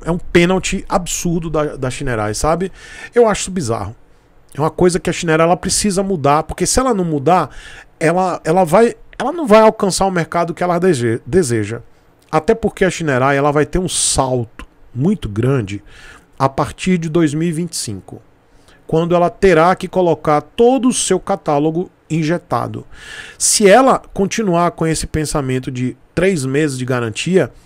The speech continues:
ela não vai alcançar os objetivos dela. Não vai. De crescer, de avançar e peitar. Ela precisa mudar esse pensamento. E é uma das coisas que eu, eu vou, como patrocinado, eu vou batalhar, tá? Eu vou botar na cabeça do Thomas, vou perguntar, eu vou questionar.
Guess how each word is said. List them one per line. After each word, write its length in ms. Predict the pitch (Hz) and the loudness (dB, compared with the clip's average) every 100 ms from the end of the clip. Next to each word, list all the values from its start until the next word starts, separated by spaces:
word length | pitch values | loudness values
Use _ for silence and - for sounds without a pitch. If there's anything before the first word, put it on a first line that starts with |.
| - | -10
ela 180 | - 240 | -2 0
não 140 | 277 254 | 0 2
vai 160 | 180 | 2
alcançar 460 | 220 - 190 160 196 | 2 0 -4 -2 -4
os 120 | 175 | -2
objetivos 540 | 180 165 175 - 196 | -4 -4 -4 -6 -8
dela. 320 | 135 113 107 117 - - - - - | -4 -4 -4 -10 -20 -20 -20 -20 -8
Não 180 | 160 208 | -4 0
vai. 300 | 147 90 - _ _ - - - - | 0 -2 -10 _ _ -20 -20 -20 -10
De 120 | 110 | -6
crescer, 560 | - 175 - 143 156 139 | -2 -2 0 4 4 2
de 80 | |
avançar 640 | 120 131 147 - 143 143 135 | -2 -4 -6 -2 2 2 2
e 40 | |
peitar. 680 | 127 143 123 123 131 139 135 - - - - | 0 -2 -2 -2 0 0 -4 -10 -20 -20 -8
Ela 140 | 139 151 | -4 -2
precisa 480 | 220 - 220 226 | -2 -2 0 0
mudar 320 | 226 214 170 175 | 0 0 0 0
esse 100 | - | -2
pensamento. 720 | 175 170 185 151 113 110 - - - - - - | -8 -6 -4 -4 -6 -8 -18 -20 -20 -20 -10 0
E 80 | |
é 40 | 160 | 0
uma 100 | 214 | 2
das 180 | 220 - | 0 2
coisas 260 | 202 208 | 0 0
que 460 | - - 208 214 208 | -4 -4 0 0 2
eu, 300 | 202 220 202 | 4 4 2
eu 140 | 170 | -2
vou, 640 | 190 160 180 202 208 151 143 | 0 0 2 2 2 0 -4
como 200 | - 170 | -8 -4
patrocinado, 680 | 180 165 170 151 147 143 180 | -2 -2 -4 -4 -4 -2 -2
eu 60 | |
vou 100 | 180 | 0
batalhar, 560 | 196 202 175 196 139 131 _ | 0 -2 -2 -2 -2 -4 _
tá? 160 | - 120 | -6 -4
Eu 60 | 123 | -4
vou 120 | 127 | -6
botar 320 | 120 117 120 | -8 -8 -6
na 80 | 123 | -4
cabeça 340 | 120 113 117 | -4 -2 -2
do 120 | 120 | -4
Thomas, 400 | 113 110 127 123 | -6 -8 -6 -6
vou 80 | 117 | -8
perguntar, 720 | - 120 123 107 113 123 135 | -6 -4 -4 -4 -2 0 0
eu 60 | 135 | -2
vou 60 | 123 | -6
questionar. 680 | 123 117 117 104 117 139 | -8 -6 -6 -4 -4 -4